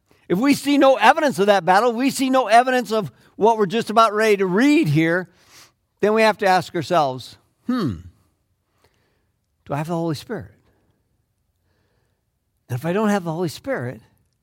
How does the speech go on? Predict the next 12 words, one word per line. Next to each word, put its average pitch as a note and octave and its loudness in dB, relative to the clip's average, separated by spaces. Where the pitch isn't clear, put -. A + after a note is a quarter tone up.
I'm D3+ -6
not E3 -4
in - -14
Christ. E3 -6
If A2+ -12
I'm E3+ -8
not F3+ -6
in - -18
Christ, F3 -16
I'm C3 -8
not C#3 -8
justified. - -16